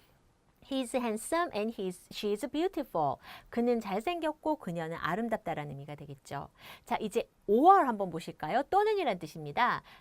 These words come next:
단어와 단어 연결할 수 있죠? Do you want tea or coffee? 너는 차를 원해, 커피를 원해? 이렇게 물어봤고요. 구와 구는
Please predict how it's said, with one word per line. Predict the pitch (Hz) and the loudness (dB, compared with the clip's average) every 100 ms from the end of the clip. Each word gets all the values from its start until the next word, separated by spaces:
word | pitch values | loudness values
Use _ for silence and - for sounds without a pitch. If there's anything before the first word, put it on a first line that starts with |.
| _ | _
단어와 | 196 214 330 349 | -2 0 4 2
단어 | 339 190 220 | 2 -2 -2
연결할 | 175 175 170 | -4 -2 -4
수 | - | -6
있죠? | 151 - 302 415 - - | -12 -2 0 0 -6 -12
Do | - | -4
you | 233 220 | -2 0
want | 202 214 - | 0 -2 -2
tea | 349 | 2
or | 403 294 190 | 4 4 2
coffee? | - 165 175 339 415 480 _ | 0 -4 -2 2 2 0 _
너는 | - 190 226 | -4 -2 -2
차를 | 233 427 440 | -2 -2 0
원해, | 392 302 277 285 | 2 2 0 -4
커피를 | - 339 - 320 | -4 -4 -2 -2
원해? | 262 165 165 220 | 0 -2 -2 -4
이렇게 | 226 170 | -4 -4
물어봤고요. | 196 175 160 147 226 320 311 - - | -6 -4 -6 -8 0 0 0 -6 -14
구와 | - 240 269 | 0 6 6
구는 | 262 180 269 320 | 4 -4 -2 -2